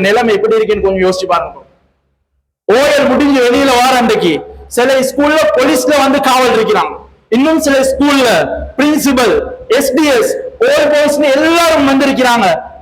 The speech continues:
ஏன் காரணம்? இன்றைக்கு எங்களோட மாணவர்கள் படிச்சுட்டு நன்றியோட போக வேண்டிய ஸ்கூலை படிச்சுட்டு போற பாடு.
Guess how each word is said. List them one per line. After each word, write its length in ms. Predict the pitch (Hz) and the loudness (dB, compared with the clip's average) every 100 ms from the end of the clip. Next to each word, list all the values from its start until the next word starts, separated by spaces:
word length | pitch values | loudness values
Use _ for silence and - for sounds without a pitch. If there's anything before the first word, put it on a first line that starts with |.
| 190 | 0
ஏன் 200 | 277 302 294 247 | 0 0 0 0
காரணம்? 440 | 285 262 220 165 - - - | 2 2 0 -2 -8 -14 -6
இன்றைக்கு 220 | 240 277 269 | -2 0 0
எங்களோட 200 | 254 240 | 2 2
மாணவர்கள் 540 | 269 294 285 247 226 175 135 - - - | 2 2 2 2 2 0 -2 -10 -8 -2
படிச்சுட்டு 480 | 226 285 - 277 294 | 0 0 -2 0 0
நன்றியோட 800 | 254 262 269 302 302 294 285 277 | 2 0 0 0 2 2 0 2
போக 220 | 269 277 | 2 2
வேண்டிய 300 | 269 262 247 | 2 0 0
ஸ்கூலை 460 | 247 - 294 302 302 | -2 -2 0 0 0
படிச்சுட்டு 420 | 254 262 285 208 | 0 0 0 0
போற 280 | 247 254 240 | 0 0 0
பாடு. 340 | 247 269 285 | 0 0 0